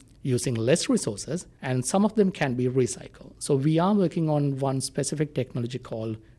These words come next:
deep eutectic solvent. Even though it's new to protein industry,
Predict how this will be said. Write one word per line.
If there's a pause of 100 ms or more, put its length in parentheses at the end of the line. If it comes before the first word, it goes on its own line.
(160)
deep
eutectic
solvent. (500)
Even
though
it's
new
to (120)
protein
industry,